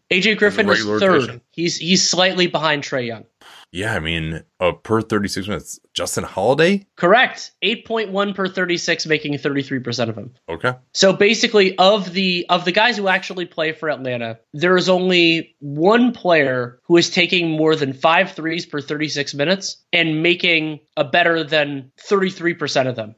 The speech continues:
Speaker 1: And that's A J Griffin at thirty-six percent.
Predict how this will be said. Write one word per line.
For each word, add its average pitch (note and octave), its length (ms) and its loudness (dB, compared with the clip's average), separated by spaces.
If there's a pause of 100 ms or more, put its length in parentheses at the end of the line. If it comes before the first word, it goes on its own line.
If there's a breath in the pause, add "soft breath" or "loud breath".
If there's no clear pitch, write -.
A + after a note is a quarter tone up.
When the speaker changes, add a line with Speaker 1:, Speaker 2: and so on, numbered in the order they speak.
Speaker 1:
And C3+ 240 2
that's C3+ 540 0
A D#3+ 120 2
J D3 160 2
Griffin C#3 360 0
at B2 160 -8
thirty-six B2 480 -2
percent. A2 300 -10